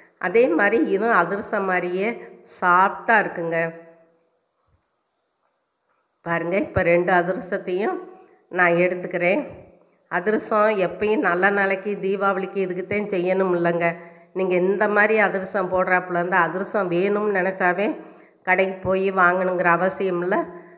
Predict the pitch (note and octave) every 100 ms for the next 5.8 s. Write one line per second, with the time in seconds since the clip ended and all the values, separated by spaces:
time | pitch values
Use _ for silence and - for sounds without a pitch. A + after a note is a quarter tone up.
0 | - F#3+ F#3+ F#3 F3 A#3 A#3+ G#3+ G3+ G#3
1 | B3 D#4+ - - - - - G3+ - -
2 | D#3 D3+ - - - - - A3+ A3 G#3
3 | G3+ G3+ F#3+ F#3+ G#3 G#3 F3 F#3 F3 F3+
4 | G3+ - G#3 G3+ F3 E3+ F3+ E3+ E3 E3+
5 | D#3+ D3+ - - - F3 F#3 F3+